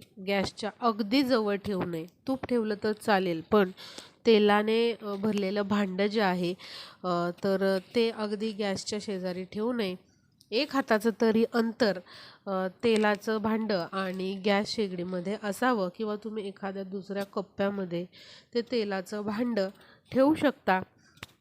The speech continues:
अ, तर अशा काही गोष्टी आहेत ज्या आपल्याला गॅसच्या शेजारी ठेवायच्या नाही आहेत. आणि काही गोष्टी मी तुम्हाला सांगितलेल्या आहेत, त्या आपल्याला गॅसच्या उजव्या किंवा डाव्या साईडला त्या ठेवायच्या आहेत, ज्यामुळे आपल्या घरामध्ये नक्कीच बरकत येते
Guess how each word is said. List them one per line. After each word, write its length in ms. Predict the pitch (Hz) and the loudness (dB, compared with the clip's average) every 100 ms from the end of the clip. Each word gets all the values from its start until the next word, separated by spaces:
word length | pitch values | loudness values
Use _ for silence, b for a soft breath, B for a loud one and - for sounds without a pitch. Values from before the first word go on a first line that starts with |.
| - | -8
अ, 280 | 185 185 185 - | -4 -4 -4 -2
तर 300 | 202 208 208 220 | -2 0 -4 -6
अशा 240 | - 254 | -6 -6
काही 220 | 262 254 | -2 -2
गोष्टी 480 | 226 240 190 - 233 | 2 2 2 -2 -4
आहेत 320 | 214 196 185 170 | -4 -4 -6 -6
ज्या 100 | 202 | -6
आपल्याला 440 | 190 208 196 196 190 196 | -6 -8 -6 -6 -6 -4
गॅसच्या 520 | 190 180 - 220 208 | -2 -2 -4 -4 -6
शेजारी 600 | - 202 175 185 185 175 B B B B - | -4 -4 0 -2 -2 -8 B B B B -4
ठेवायच्या 560 | 208 185 196 202 247 | -2 0 -2 -2 -4
नाही 380 | 226 190 180 175 | -2 -2 -2 -2
आहेत. 100 | 165 - 185 | -6 -10 -8
आणि 300 | 185 185 196 | -4 -4 -4
काही 320 | 208 208 262 | -6 -2 0
गोष्टी 340 | 262 220 233 | 0 0 -4
मी 100 | 220 | -6
तुम्हाला 260 | 214 208 202 | -4 -4 -6
सांगितलेल्या 720 | 202 196 185 190 226 214 190 | -4 -6 -6 -8 -8 -8 -8
आहेत, 220 | 175 175 175 - | -8 -10 -12 -8
त्या 180 | 196 214 B B B - | -8 -8 B B B -12
आपल्याला 460 | 175 202 202 185 185 190 | -10 -6 -4 -4 -4 -2
गॅसच्या 360 | 185 - 214 277 | -2 -4 -8 -4
उजव्या 360 | 254 247 220 - | -2 0 -2 -4
किंवा 260 | 220 208 220 | -10 -8 -4
डाव्या 360 | 220 196 190 190 | 0 2 0 0
साईडला 480 | 202 190 202 190 185 B B B | -2 -2 0 -2 -2 B B B
त्या 100 | 214 | -6
ठेवायच्या 580 | 208 233 240 294 - 240 | 0 2 4 2 2 0
आहेत, 220 | 196 190 185 | 0 -4 -4
ज्यामुळे 480 | 190 208 220 226 190 - | -2 0 2 2 0 -6
आपल्या 280 | 196 202 185 | -8 -4 -4
घरामध्ये 520 | 190 190 190 190 180 | -4 -6 -6 -6 -6
नक्कीच 560 | 190 180 _ - 214 196 | -8 -10 _ -8 -8 -6
बरकत 540 | 196 185 175 220 240 | -4 -4 -4 -6 -2
येते 300 | 233 - | -2 -2